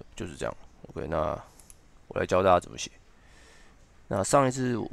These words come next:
大家已经有我们这个日本职棒的程式，那我记-，我这次打算用比较简单的，诶，OK，我们把它缩小。你说这怎么缩小？OK，这个套件全部都照样去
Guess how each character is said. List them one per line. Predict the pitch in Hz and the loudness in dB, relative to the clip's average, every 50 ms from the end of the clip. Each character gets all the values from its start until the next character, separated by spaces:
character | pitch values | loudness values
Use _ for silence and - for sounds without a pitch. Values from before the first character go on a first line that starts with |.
| - - - | -12 -18 -4
大 | - 113 107 | 0 0 2
家 | 101 117 104 101 | 4 4 4 4
已 | - | 4
经 | - 113 | 0 -2
有 | 107 101 90 90 - - | 0 0 0 0 -2 -4
我 | - 95 90 | -4 -6 -4
们 | 82 92 | -4 -4
这 | 92 98 107 | -4 -2 -2
个 | 98 95 | -2 -2
日 | 98 107 101 | -2 -2 -4
本 | 90 78 69 65 | -4 -4 -6 -6
职 | - - 87 95 | -8 -10 -4 -2
棒 | 92 90 85 | 0 0 0
的 | 73 73 | -2 -4
程 | - - - 78 78 | -6 -8 -8 -8 -8
式， | - - - - - - - - - - - - _ - - - - - - - - - - - - - - - - - - - - | -8 -10 -10 -12 -14 -18 -20 -20 -20 -20 -20 -20 _ -20 -20 -20 -20 -20 -20 -20 -20 -20 -20 -20 -20 -20 -20 -20 -20 -20 -20 -16 -6
那 | 82 85 87 85 82 82 80 - - - - - - - - - - - - - - | 0 2 2 4 4 2 2 0 -2 -4 -6 -8 -10 -12 -18 -20 -20 -20 -20 -18 -12
我 | - 131 | -12 -12
记-， | - - 123 117 | -6 -4 -4 -2
我 | - 117 113 | -2 -2 -2
这 | 147 156 165 | -2 -2 -2
次 | 170 160 | -2 -2
打 | - - - | -2 -2 -2
算 | 104 98 107 | -2 -2 -2
用 | 117 110 92 | -2 -2 -2
比 | 90 95 | -2 -2
较 | 98 95 | -2 -2
简 | - - 69 69 | -2 -6 -10 -6
单 | 76 82 85 | -4 -4 -2
的， | 80 73 76 - - - - - | -2 -4 -4 -8 -10 -14 -18 -14
诶， | - 90 - - - - - - - - - - - - - _ _ _ - _ _ - - - - - | -12 -10 -10 -10 -10 -12 -16 -20 -20 -20 -20 -20 -20 -20 -20 _ _ _ -20 _ _ -20 -20 -20 -18 -16
OK， | - - - - | -16 -12 -12 -12
我 | - - - | -12 -12 -14
们 | - | -8
把 | 92 - - | -4 -2 -2
它 | 82 87 | -2 -2
缩 | - - 71 - | -4 -8 -10 -10
小。 | - - - - | -10 -12 -12 -12
你 | - | -8
说 | 104 107 107 | -8 -6 -6
这 | 113 120 104 | -6 -6 -6
怎 | 92 78 | -6 -8
么 | 65 | -8
缩 | - - 95 98 - | -6 -4 -4 -4 -4
小？ | - - - - - - _ - - - - - - - - - - - - - _ - - | -4 -8 -10 -12 -20 -20 _ -20 -20 -20 -20 -20 -20 -20 -20 -20 -20 -20 -20 -20 _ -12 -8
OK， | - 113 110 101 95 - | -6 -4 -2 -2 -4 -4
这 | - - 180 | -2 -2 0
个 | 170 160 143 - | 2 2 2 0
套 | - - 147 143 131 | 2 2 4 4 4
件 | 131 - 131 120 110 95 - - | 2 0 -2 -2 -2 -6 -8 -8
全 | - - 98 | -8 -6 -4
部 | 113 120 117 | -2 -2 0
都 | 113 113 113 | 0 0 0
照 | - - 110 104 101 | 2 2 2 4 4
样 | 101 95 92 92 | 2 0 -2 -2
去 | - 98 95 85 - | -6 -8 -8 -8 -10